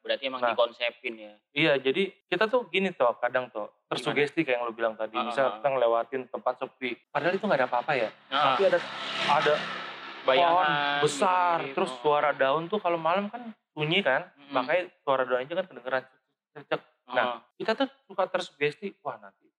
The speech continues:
Speaker 2: di belakang gua tiba-tiba ada yang nyolek, apa ada muka rata atau gimana," gitu. Nah, itu
Speaker 1: Mm-mm.
Speaker 2: yang bikin kita merinding tuh, kalau, kalau kata gue sih gitu ya. Terus kita jadi ketakutan sendiri gitu.
Speaker 1: Iya,
Speaker 2: Nah,
Speaker 1: iya.
Speaker 2: terus dengar cerita orang begini-begini. Sementara gue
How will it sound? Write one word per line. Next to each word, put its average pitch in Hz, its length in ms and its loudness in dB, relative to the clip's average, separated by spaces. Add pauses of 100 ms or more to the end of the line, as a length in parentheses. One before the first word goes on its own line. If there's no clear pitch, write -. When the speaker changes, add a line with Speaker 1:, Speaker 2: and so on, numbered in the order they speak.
(160)
Speaker 2:
di 113 100 -20
belakang 104 300 -4
gua 135 100 -8
tiba-tiba - 520 -16
ada 123 200 -4
yang 113 200 -8
nyolek, 156 320 -14
apa 113 240 -14
ada 107 140 -6
muka 110 300 -14
rata 135 360 -6
atau 135 200 -20
gimana," 127 440 -12
gitu. 120 180 -16 (280)
Nah, 123 180 0
itu 135 160 -6
Speaker 1:
Mm-mm. 135 80 -10
Speaker 2:
yang 196 120 2
bikin 151 240 -4
kita - 200 -8
merinding 165 540 -2
tuh, 151 140 -8
kalau, 117 260 0 (180)
kalau 113 320 0
kata 107 240 -12
gue 131 160 -6
sih 147 160 -8
gitu 131 160 -8
ya. 131 120 -4
Terus 135 160 -20
kita - 180 -16
jadi 127 180 -2
ketakutan 120 480 -4
sendiri 123 540 -6
gitu. 113 320 -14 (140)
Speaker 1:
Iya, 117 280 -4
Speaker 2:
Nah, 113 160 2
Speaker 1:
iya. 110 140 -6 (380)
Speaker 2:
terus 139 240 0
dengar 127 320 0
cerita 127 600 -2
orang 127 380 2
begini-begini. 117 720 -20 (220)
Sementara 113 580 -4 (300)
gue 175 180 -12